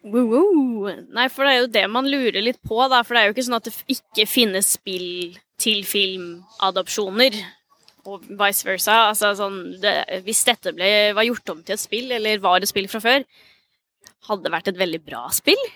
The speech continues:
Jeg er ikke helt sikker, ass. <laughs> Og så, med tanke på at vi så Priscilla tidligere i dag, for å <laughs> ta noen syke paralleller igjen, ehm, så er jo kona hans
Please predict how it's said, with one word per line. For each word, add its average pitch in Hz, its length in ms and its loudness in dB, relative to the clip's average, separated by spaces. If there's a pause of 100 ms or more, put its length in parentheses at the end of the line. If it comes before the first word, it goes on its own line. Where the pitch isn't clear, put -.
(120)
Jeg - 160 -12 (1120)
er - 100 -16
ikke - 160 -2
helt 427 160 0
sikker, - 400 -4
ass. 494 200 2 (760)
<laughs> - 800 -4
Og 247 80 -4
så, 247 140 2 (560)
med 220 260 -4
tanke 220 180 2
på 185 80 2
at 185 80 -2
vi 202 80 -2
så 196 180 4
Priscilla 202 680 0
tidligere 202 540 2
i 196 40 0
dag, 226 160 4
for 220 160 -2
å 247 120 2 (160)
<laughs> - 220 -18
ta 208 120 0
noen 214 200 -2
syke 208 440 0 (260)
paralleller 190 640 -2
igjen, 240 160 -2 (460)
ehm, 240 640 2 (340)
så - 220 2
er 202 80 4
jo - 80 -10
kona 226 420 0
hans 269 280 2